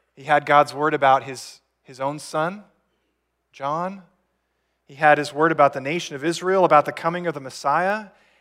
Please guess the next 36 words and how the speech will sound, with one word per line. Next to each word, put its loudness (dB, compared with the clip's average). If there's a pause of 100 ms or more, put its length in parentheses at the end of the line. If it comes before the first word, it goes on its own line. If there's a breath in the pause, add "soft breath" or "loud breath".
And -20
I -18
can -16
just -14
picture -14
it. -14 (760)
He's -14
sitting -4
there -6
in -8
silence. -14 (320)
He's -14
getting 2
over 0
his -8
regrets, -4
and -20
he's -16
beginning -10
to -6
think, -14
and -20
he's -20
going, -14 (960)
"Now, -20
wait -10
a -10
second. -18 (680)
I -16
remember -6 (1500)
there's -12
a -12
passage -10
in -16
Isaiah -8
seven -16